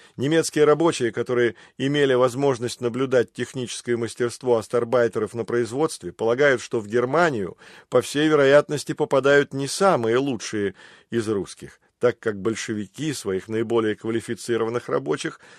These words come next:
с крупных предприятий отправили на Урал. Во всём этом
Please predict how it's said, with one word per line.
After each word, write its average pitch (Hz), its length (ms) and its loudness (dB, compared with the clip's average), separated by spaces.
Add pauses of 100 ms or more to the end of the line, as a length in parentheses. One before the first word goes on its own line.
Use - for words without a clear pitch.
(100)
с - 120 -20
крупных 151 440 -2
предприятий 143 600 0
отправили 151 500 0
на 160 160 -2
Урал. 175 340 0 (640)
Во 107 120 -4
всём 135 440 -2
этом 143 480 -4